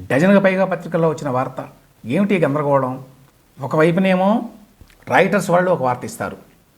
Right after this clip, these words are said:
అదానితో ఒప్పందాన్ని రద్దు చేసేటువంటి అవకాశం ఉందని, మరొక వైపునేమో అదానికి పవర్ సప్లై చేయడానికి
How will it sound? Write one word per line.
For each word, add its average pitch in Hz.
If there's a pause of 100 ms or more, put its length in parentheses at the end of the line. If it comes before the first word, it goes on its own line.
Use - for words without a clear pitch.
(240)
అదానితో 202
ఒప్పందాన్ని 185
రద్దు 151
చేసేటువంటి 165
అవకాశం 131
ఉందని, 101 (140)
మరొక 165
వైపునేమో 196 (600)
అదానికి 208 (120)
పవర్ 180
సప్లై 175
చేయడానికి 160